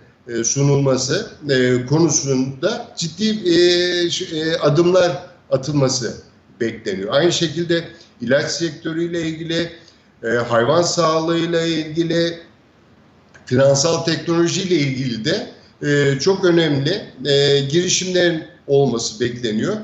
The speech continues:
Biz tabii, e, bu adımların ne şekilde olacağını, bu tedarik zincirleri ve üretim, ihracat ağırlıklı,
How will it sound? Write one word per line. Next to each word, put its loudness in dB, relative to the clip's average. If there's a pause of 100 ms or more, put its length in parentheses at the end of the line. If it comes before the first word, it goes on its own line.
(400)
Biz -2
tabii, 0 (260)
e, -2 (840)
bu 0
adımların 2 (180)
ne 0
şekilde 0
olacağını, 0 (140)
bu -4
tedarik 2
zincirleri -2 (400)
ve 2
üretim, 0
ihracat 0
ağırlıklı, -2